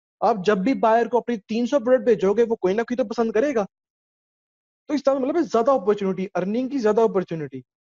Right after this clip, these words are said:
Starting में आप लोग एक के साथ attach हो जाओगे तब भी best है,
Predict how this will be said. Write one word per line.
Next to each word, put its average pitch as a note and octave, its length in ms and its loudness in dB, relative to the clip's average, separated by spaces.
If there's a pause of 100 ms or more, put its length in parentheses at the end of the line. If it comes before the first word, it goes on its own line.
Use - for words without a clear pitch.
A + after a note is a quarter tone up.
(200)
Starting C#4 480 -2
में C#4+ 100 0
आप G#3+ 260 2
लोग B3+ 280 0
एक G3 220 4
के C4 100 2
साथ B3 140 0
attach A#3 360 4
हो G#3+ 100 6
जाओगे A#3+ 200 4
तब B3 360 -2
भी C#4 100 0
best F#3 420 0
है, B2 60 -20